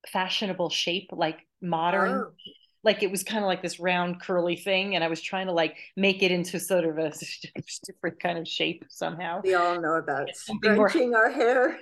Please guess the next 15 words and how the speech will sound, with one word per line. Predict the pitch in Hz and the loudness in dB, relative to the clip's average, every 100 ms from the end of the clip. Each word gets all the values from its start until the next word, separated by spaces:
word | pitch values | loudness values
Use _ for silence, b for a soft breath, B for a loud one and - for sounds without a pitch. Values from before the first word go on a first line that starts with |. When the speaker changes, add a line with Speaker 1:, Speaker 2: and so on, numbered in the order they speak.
| - | -2
Speaker 2:
<laughs> | 403 | 6
Speaker 1:
Yeah, | 247 - - _ _ | 8 6 0 _ _
<laughs> | 359 - | -4 -2
something | - 262 254 214 | -4 0 0 2
more | 202 | 2
hip | 208 202 | 2 0
and | 208 208 | -2 0
fashionable, | 185 185 185 170 170 170 - B B B B | 0 0 -4 -2 2 0 -2 B B B B
Speaker 2:
Yeah. | 208 185 202 196 185 180 | -4 0 2 2 2 2
Speaker 1:
um, | 175 170 175 - 175 170 | 2 0 -4 -6 -6 -4
which | 175 | -2
is | 190 160 | -2 0
what | 160 | 2
I | 160 | 2
wrote. | 156 147 | 4 2